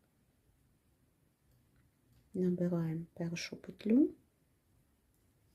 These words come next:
і прикладаємо тросик або спиці, дивлячись, що у вас. І так само, як і по горловині, обгортаємо допоміжні спиці робочою ниткою після кожної набраної петлі. І тепер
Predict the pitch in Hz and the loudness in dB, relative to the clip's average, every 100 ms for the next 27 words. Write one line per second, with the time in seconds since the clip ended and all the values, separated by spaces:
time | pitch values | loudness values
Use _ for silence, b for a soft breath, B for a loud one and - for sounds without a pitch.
0 | _ _ _ - 247 311 - 220 208 196 | _ _ _ 2 6 6 4 0 0 0
1 | 180 196 214 208 196 190 - - - 254 | 2 4 6 4 2 -2 -8 -6 8 8
2 | 302 247 - 175 180 - 247 277 - 214 | 10 4 4 4 2 4 8 8 4 0
3 | 185 180 180 - 175 - 180 196 294 311 | 2 2 -2 -6 -4 2 2 8 6 6
4 | - b b b b - 311 262 254 - | -6 b b b b 10 10 10 6 2
5 | 196 185 180 185 185 196 208 233 240 311 | 4 6 6 4 -2 2 10 12 12 12
6 | 302 262 214 196 190 196 - 175 160 160 | 12 10 6 4 2 2 2 2 4 2
7 | 160 170 _ _ _ _ _ - _ _ | 0 -4 _ _ _ _ _ -20 _ _
8 | _ - 180 185 185 190 180 180 165 - | _ -6 -2 -2 0 2 4 4 -2 -2
9 | - 156 156 - 170 - _ - 185 180 | 0 0 0 -8 -10 -12 _ -4 0 2
10 | 180 - 220 330 - - 196 - 269 196 | 0 6 10 10 8 0 2 0 0 -2
11 | - 214 185 165 165 180 180 160 156 - | 0 2 2 2 4 4 2 2 -2 -4
12 | 156 - 156 _ - B B B - 269 | -14 -12 -14 _ -20 B B B 8 10
13 | 311 262 190 165 | 10 8 4 -2